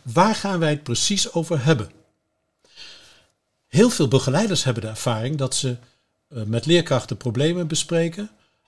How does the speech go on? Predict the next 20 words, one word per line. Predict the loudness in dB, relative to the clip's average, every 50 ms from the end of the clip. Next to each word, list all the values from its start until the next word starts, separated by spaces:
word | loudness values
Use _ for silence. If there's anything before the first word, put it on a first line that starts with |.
| _ _ _ _ _ _
tot | 0 0 0 0
een | 0 -2
soort | -2 0 0 0 0 0
suggestie | 0 -2 0 0 2 0 2 0 -2 -4
komen, | 0 0 0 2 0 -2 -2
"We | -4
gaan | -2 0 0 0 0 -2 -4
iets | -6 -6
veranderen." | -4 -4 0 0 0 0 0 -2 -4 -6 -8 _ _ _ _ _ _ _ _
Dan | -4 0 2 2 2
over | 4 4 4 4 4 0
een | 0 2
poosje | 2 2 2 2 0 -2
weer | 0 0 0
bij | 2 0 0
de | 0
leerkracht | 0 0 0 0 0 -4 -8 -6 -6
aan | -8 -2
tafel | 0 0 0 0 0 -4 -6
zitten | -4 -4 -4 -4 -4 -8